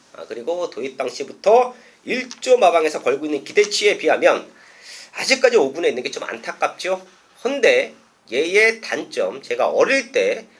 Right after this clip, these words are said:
분명히 말씀을 드렸습니다. 좌고보와 우고보에 대한 밸런스가 너무 약하다. 답보 변화가 전혀 되지 않는다. 이 답보 변화가 왜 중요하냐면, 사실 답보 변화 없이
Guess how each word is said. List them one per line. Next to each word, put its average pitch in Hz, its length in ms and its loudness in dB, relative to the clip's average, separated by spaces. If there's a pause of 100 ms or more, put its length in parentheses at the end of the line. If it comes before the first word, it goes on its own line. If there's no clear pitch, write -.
(120)
분명히 180 480 -6
말씀을 143 400 -6
드렸습니다. 120 720 -8 (400)
좌고보와 233 680 2
우고보에 214 640 2
대한 180 220 -2
밸런스가 160 560 -2
너무 294 240 0
약하다. 117 480 -2 (560)
답보 - 400 -8
변화가 147 340 -2
전혀 131 220 -4
되지 113 200 -6
않는다. 90 460 -6 (380)
이 180 120 -6
답보 - 280 -2
변화가 180 760 2 (480)
왜 180 200 4
중요하냐면, 151 880 -2 (220)
사실 - 240 -4
답보 - 260 -4
변화 254 240 4
없이 131 640 -4